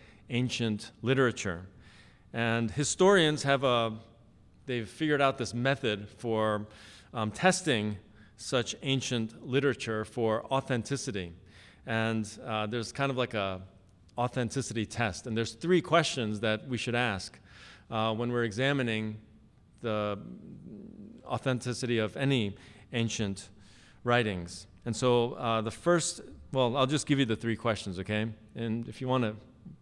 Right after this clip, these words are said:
this is gonna be kind of like part sermon, part lecture.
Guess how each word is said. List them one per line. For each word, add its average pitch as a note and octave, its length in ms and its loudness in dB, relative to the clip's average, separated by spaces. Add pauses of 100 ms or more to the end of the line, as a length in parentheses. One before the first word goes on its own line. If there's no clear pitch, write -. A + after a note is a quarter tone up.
(200)
this A#2 100 -6
is C#3 80 -4
gonna C#3+ 160 2
be B2 160 2
kind A2 220 -4
of G#2+ 120 -4
like G2+ 220 -2
part A#2 300 -2 (320)
sermon, A#2 500 0
part A2 240 0
lecture. A#2+ 400 -2